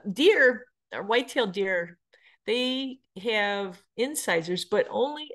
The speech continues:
on their bottom jaw. So when they go to, uh, feed on something,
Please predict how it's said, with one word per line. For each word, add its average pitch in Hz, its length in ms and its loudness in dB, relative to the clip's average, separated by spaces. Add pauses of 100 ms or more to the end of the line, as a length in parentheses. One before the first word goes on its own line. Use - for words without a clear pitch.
on 202 220 -2
their 180 140 -2
bottom 170 500 -4
jaw. 165 420 -4
So 196 240 -4
when 208 280 -4
they 330 200 0
go 220 580 -2
to, 185 600 -6
uh, 190 200 -14
feed 285 360 0
on 160 220 0
something, 156 640 -8